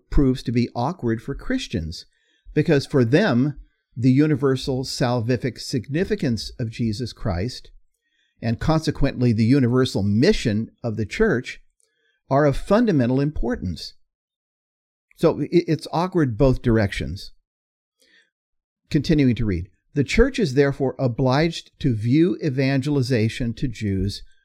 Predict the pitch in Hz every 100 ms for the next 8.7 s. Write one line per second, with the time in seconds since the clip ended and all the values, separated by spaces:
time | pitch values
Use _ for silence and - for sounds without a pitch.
0 | _ - 127 123 143 170 147 120 113 120
1 | 165 120 139 165 101 110 - - _ _
2 | _ _ 156 165 147 117 208 - 202 127
3 | 120 147 180 117 95 - _ 123 113 113
4 | 110 - 117 - 110 101 110 113 _ _
5 | _ 123 117 127 127 113 110 110 107 107
6 | 104 - _ 110 107 107 104 104 104 -
7 | - 127 170 110 98 - _ _ - 135
8 | 151 147 185 226 220 - 139